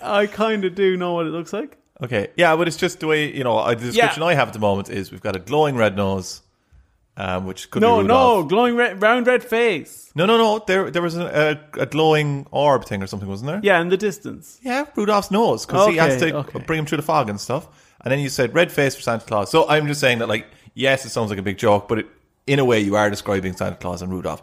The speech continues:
Speaker 2: So I'm gonna be interested to see where it goes.
Speaker 1: Do you know how I would describe you on this episode?
Speaker 2: What?
Speaker 1: Tedious. <laughs> Tedious.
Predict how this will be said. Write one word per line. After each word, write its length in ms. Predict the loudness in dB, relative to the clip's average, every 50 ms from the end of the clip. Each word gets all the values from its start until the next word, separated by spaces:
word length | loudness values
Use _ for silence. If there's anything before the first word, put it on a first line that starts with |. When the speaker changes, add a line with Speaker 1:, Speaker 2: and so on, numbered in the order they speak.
| -16 _
Speaker 2:
So 140 | 0 2 2
I'm 100 | 2 2
gonna 100 | 0 0
be 80 | 0 0
interested 280 | -2 -2 -4 -8 -8
to 60 | -8 -8
see 140 | -6 -6
where 140 | -6 -6 -6
it 60 | -8
goes. 160 | -10 -10 -6 -2
Speaker 1:
Do 40 |
you 60 | 0 2
know 100 | 4 4
how 140 | 4 4
I 80 | 4 4
would 120 | 4 2
describe 360 | 0 -2 -4 -2 0 0 0 0
you 80 | -2
on 80 | -4 -4
this 160 | -4 -4 -4
episode? 440 | -6 -8 -8 -12 -14 -14 -14 -16 -16 _ _ _ _ _
Speaker 2:
What? 280 | -14 -14 -12 -12 -14 -18 _ _
Speaker 1:
Tedious. 560 | -2 0 2 2 2 0 -4 -8 -10 -14 -20 _ _ _
<laughs> 120 | -18 -14
Tedious. 920 | -10 -10 -10 -4 2 4 4 4 4 4 2 2 0 -2 -4 -6 -8 -10